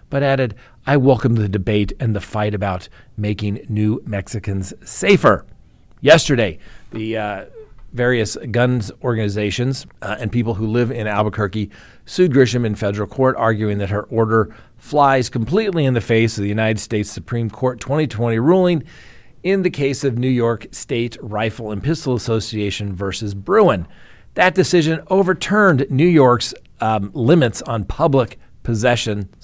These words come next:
of firearm and it established a constitutional test for a gun restriction,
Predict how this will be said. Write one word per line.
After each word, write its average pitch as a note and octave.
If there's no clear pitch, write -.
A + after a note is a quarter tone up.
of G#2
firearm A2+
and C#3+
it D3
established A2
a F#2
constitutional B2+
test C#3+
for B2+
a C#3
gun C#3
restriction, B2+